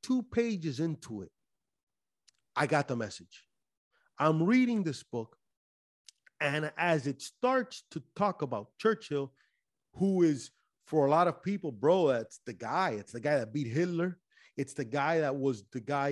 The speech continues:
in, like, there's a million Churchill quotes, and that's the guy.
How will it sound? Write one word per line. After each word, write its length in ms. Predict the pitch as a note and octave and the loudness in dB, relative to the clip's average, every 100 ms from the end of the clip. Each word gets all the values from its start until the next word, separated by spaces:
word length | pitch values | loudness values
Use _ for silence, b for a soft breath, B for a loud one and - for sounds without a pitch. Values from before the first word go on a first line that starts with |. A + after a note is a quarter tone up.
| C3+ | -2
in, 140 | B2+ A#2+ | -4 -6
like, 200 | B2 A#2+ | -10 -8
there's 180 | C#3+ B2+ | -8 -8
a 80 | A2 D3 F3+ | -8 -6 -4
million 340 | F3+ F3 D#3+ - | -2 -4 -6 -6
Churchill 380 | F3+ E3+ F3+ E3+ | -6 -4 -4 -6
quotes, 500 | - F3+ F3+ E3+ D#3 | -2 0 2 0 -4
and 120 | B2 | -6
that's 240 | A#2+ B2 - | -8 -12 -16
the 60 | G#2+ | -14
guy. 420 | A2 C3+ G#3 F#2 | -6 -6 -4 -8